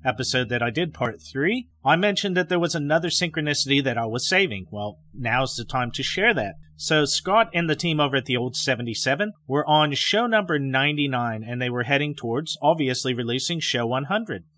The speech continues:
In the meanwhile, we were on about ninety-six countries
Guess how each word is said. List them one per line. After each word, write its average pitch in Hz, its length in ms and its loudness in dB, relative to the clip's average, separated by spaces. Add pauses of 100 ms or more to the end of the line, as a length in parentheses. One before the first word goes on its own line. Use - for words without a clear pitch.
(120)
In 208 140 -2
the 196 80 2
meanwhile, 175 800 4
we 151 200 0
were 175 200 0
on 147 240 4
about 127 300 2
ninety-six 156 840 -2
countries 131 720 -6